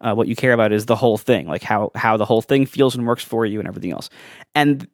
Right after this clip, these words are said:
there were tons of changes and tons of, of time that went into this, that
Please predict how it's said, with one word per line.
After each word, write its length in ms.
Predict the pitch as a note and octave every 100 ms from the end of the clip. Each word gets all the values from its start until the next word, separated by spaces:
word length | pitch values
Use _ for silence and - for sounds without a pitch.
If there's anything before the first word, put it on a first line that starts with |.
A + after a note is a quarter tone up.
| _ _
there 220 | C#3+ D3+ D#3
were 100 | D3+
tons 520 | - - G3+ D4 F#3+
of 80 | -
changes 600 | D#3+ G#3 D#3+ - - - _ _
and 240 | C3 B2+
tons 480 | - - G3 A3 G3
of, 540 | E3 C3+ B2 A#2 A2+ - - - - _ _ C3
of 260 | B2 A2
time 640 | - - C#3+ D3+ G2 - -
that 100 | -
went 140 | A#2+ B2+
into 160 | -
this, 320 | A1+ - - - _ _ _ _ _
that 380 | D#3 C3 B2 -